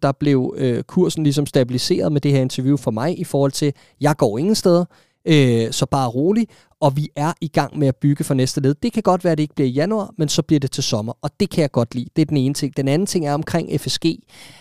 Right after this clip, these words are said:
at grund til, at jeg ser mere optimistisk frem mod til sommeren tidligere, fordi jeg har også hørt de her historier om, "Nå, men så er der to hundrede millioner pund til sommer, så bare rolig, lige om lidt, så kommer det."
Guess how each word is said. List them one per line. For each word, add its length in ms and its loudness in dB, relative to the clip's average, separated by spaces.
at 220 -2
grund 180 2
til, 140 -2
at 40 2
jeg 100 0
ser 180 2
mere 260 0
optimistisk 560 0
frem 160 -2
mod 120 0
til 140 -4
sommeren 340 0
tidligere, 480 2
fordi 340 0
jeg 160 4
har 100 4
også 280 2
hørt 240 0
de 60 0
her 120 8
historier 400 4
om, 80 2
"Nå, 200 4
men 120 0
så 100 2
er 40 6
der 80 2
to 160 2
hundrede 180 2
millioner 340 4
pund 240 2
til 120 0
sommer, 300 4
så 120 0
bare 260 4
rolig, 340 6
lige 120 6
om 80 6
lidt, 140 4
så 80 -2
kommer 300 2
det." 100 -2